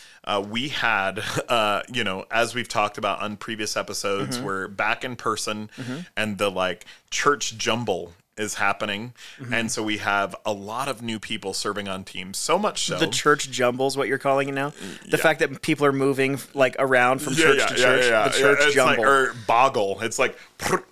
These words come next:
Speaker 2: Oh,
Speaker 1: you,
Speaker 2: yeah.
Speaker 1: like, hit the button and then everyone reshuffles
Speaker 2: Uh-huh.
Speaker 1: themselves.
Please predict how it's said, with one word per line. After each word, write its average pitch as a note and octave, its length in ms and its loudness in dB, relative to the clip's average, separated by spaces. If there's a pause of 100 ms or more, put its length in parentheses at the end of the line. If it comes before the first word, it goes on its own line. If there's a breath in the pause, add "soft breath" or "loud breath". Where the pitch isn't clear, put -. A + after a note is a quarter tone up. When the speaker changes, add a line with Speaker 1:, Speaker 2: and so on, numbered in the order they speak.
(100)
Speaker 2:
Oh, E3+ 280 6
Speaker 1:
you, C#3+ 140 2
Speaker 2:
yeah. - 80 2
Speaker 1:
like, A#2 200 2
hit C#3+ 240 -2
the C#3 80 2
button A#2+ 360 0
and A2+ 160 -2
then G#2+ 160 0
everyone A2+ 640 -2 (120)
reshuffles A2+ 540 -2
Speaker 2:
Uh-huh. B2+ 80 -2
Speaker 1:
themselves. C3 440 0